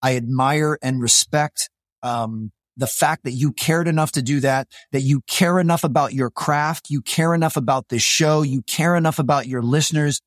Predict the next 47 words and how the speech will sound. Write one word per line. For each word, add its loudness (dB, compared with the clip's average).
um, 0
to 0
put 2
in 2
that 0
type 0
of 0
work 0
and 0
show 2
that 0
type 0
of -6
commitment -4
during -4
the -8
unseen -4
hours. -6
I, -2
I 0
can't -2
fathom 0
how 2
much 0
you 0
have 2
on 0
your -2
plate -2
and 2
how 2
busy -2
you -4
are. 0
So -2
for -4
you 4
to 2
be 2
able 0
to 0
read -2
a -2
book -2
in -2
forty-eight 2
hours 0